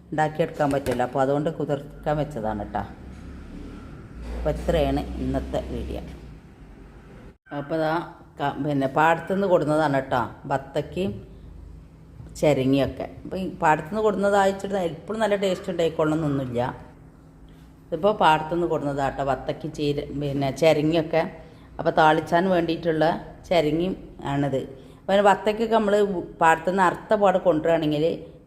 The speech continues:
ഒരു ദിവസത്തിൽ കൂടുതൽ വെക്കണം, എന്നാലേ അതിൻ്റെ മധുരം വരുള്ളൂ. അപ്പൊ അറുത്ത് കൊടുന്നേക്കാൻ നമ്മൾ പൊട്ടി കഴിച്ചിട്ടുണ്ടെങ്കിൽ മധുരം ഉണ്ടാവില്ല. അപ്പൊ അങ്ങനെ ഒന്നുണ്ട് ബത്തക്കയൊക്കെ.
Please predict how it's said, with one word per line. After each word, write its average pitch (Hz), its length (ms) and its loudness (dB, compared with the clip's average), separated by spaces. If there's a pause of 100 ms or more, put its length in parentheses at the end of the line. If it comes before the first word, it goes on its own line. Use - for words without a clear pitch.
ഒരു 185 160 0
ദിവസത്തിൽ 220 1120 0 (120)
കൂടുതൽ 180 360 6 (120)
വെക്കണം, 160 340 0
എന്നാലേ 160 320 4
അതിൻ്റെ 165 300 -2
മധുരം 156 340 2 (120)
വരുള്ളൂ. 127 360 2 (540)
അപ്പൊ 147 140 0 (120)
അറുത്ത് - 380 0
കൊടുന്നേക്കാൻ 214 540 0
നമ്മൾ 196 140 -2 (220)
പൊട്ടി - 240 -2 (300)
കഴിച്ചിട്ടുണ്ടെങ്കിൽ 160 640 2
മധുരം 135 300 0
ഉണ്ടാവില്ല. 107 340 -2 (720)
അപ്പൊ 156 160 -2
അങ്ങനെ 190 280 2
ഒന്നുണ്ട് 156 300 4
ബത്തക്കയൊക്കെ. 131 500 0